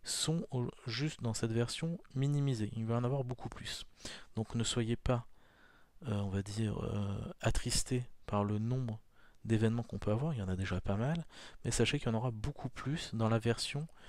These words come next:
Kickstarter, donc la version officielle du jeu. Donc on y va dans l'exploration du livre. Donc comme vous pouvez le voir, il s'agit d'un livre à spirale avec de nombreuses feuilles, et comme vous pouvez le voir aussi, il y a une épaisseur assez étrange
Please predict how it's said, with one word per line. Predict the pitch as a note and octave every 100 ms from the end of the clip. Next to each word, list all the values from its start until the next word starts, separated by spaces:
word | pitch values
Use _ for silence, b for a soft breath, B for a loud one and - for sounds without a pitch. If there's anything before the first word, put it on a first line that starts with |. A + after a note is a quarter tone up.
| B B -
Kickstarter, | - - - A2+ -
donc | C#3+ A2+
la | A2+
version | A2+ G#2+ - E3 -
officielle | C3+ - A#2+ C#3+ C3+
du | A2
jeu. | - - - - B B B B B -
Donc | C#3
on | C3+
y | B2+
va | D#3
dans | C3
l'exploration | A#2+ - A#2+ A#2 C#3+
du | A2+
livre. | - - - - - - - - - - - A2
Donc | G#2+
comme | B2+
vous | A2+ A2
pouvez | - G#2
le | G#2+
voir, | A2+ C3+ C#3+
il | -
s'agit | - A2 A2+
d'un | A2 G2+
livre | G#2 A2+ G#2 B B B -
à | -
spirale | - - B2 C3 D#3 D#3 B B B -
avec | G#2+ A#2+
de | G2+
nombreuses | F#2 B2+ A#2+ A2
feuilles, | - A#2+ C#3+ D#3 E3 D#3 -
et | A2+
comme | - E3 D3
vous | -
pouvez | -
le | G#2
voir | G#2+
aussi, | G2+ - F3+ G3+ B B B B B - - -
il |
y | A#2
a |
une | A#2+
épaisseur | B2 - A#2 - C#3+
assez | A2+ -
étrange | A#2 - C3 C3+ A2+